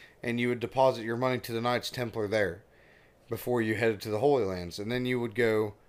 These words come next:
well, there's probably a better city that's closer, but we're, we're gonna go with that one for example. But you're, uh, you know, you deposit your money there, and then you get a s-, piece of paper with a s-,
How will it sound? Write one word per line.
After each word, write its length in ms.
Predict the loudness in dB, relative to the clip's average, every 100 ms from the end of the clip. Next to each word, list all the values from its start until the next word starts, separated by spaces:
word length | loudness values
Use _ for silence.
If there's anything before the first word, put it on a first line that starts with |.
| -6
well, 100 | 0
there's 160 | 2 2
probably 220 | 4 4
a 40 | 4
better 240 | 0 0
city 300 | -2 -2 -2
that's 200 | -2 -6
closer, 440 | -4 -2 -2 -6 -6
but 220 | -6 -8 -10
we're, 200 | -6 -6
we're 260 | -4 -2 -2
gonna 120 | -2
go 140 | -2
with 100 | -2
that 160 | -2 -4
one 120 | -6
for 220 | -8 -10
example. 460 | -6 -8 -8 -14 -18 -18 -18 -18 -18 -20 -8
But 340 | 2 4 4 -2 -20 -20 -20 _ _ _ _ -20 -20 -20 -20 -20 -10
you're, 380 | 2 6 6 4
uh, 40 | 0
you 140 | -2
know, 60 | 0
you 140 | 0
deposit 400 | 0 6 6 6
your 100 | 2
money 220 | 0 2
there, 280 | 4 4 4
and 180 | 2 -2
then 100 | -4
you 80 | -2
get 140 | 0
a 40 | -2
s-, 120 | -4
piece 340 | -10 -8 -6
of 80 | 0
paper 320 | 2 2 2
with 160 | -2 -4
a 60 |
s-, 260 | -6 -8